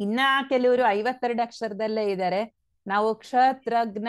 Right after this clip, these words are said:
ಅಕ್ಷರಗಳನ್ನ ನಾವು ಕನ್ನಡ ಭಾಷೆಯಲ್ಲಿ ತೆಗೆದಿದೀವಿ. Even, ಆ, ರು ಅಕ್ಷರ ಕೂಡ. ಕಾರಣ, ಆ, ಕಡೆಯ ಕ್ಷ, ತ್ರ, ಜ್ಞ ಅದು ನಮಗೆ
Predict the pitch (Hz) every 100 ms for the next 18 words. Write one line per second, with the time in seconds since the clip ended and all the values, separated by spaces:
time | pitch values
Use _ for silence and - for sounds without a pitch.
0 | 233 214 - 220 226 220 214 208 262 240
1 | 214 208 202 226 240 233 202 196 190 214
2 | 208 202 262 294 247 202 180 190 180 147
3 | 147 190 208 233 185 190 185 170 175 202
4 | 269 311 262 - - 151 151 143 113 -
5 | _ _ _ _ 269 285 302 320 320 269
6 | 240 214 180 220 220 214 214 202 - 240
7 | 233 294 302 294 - _ _ - 285 302
8 | 302 294 269 226 254 247 214 247 233 226
9 | 214 214 202 170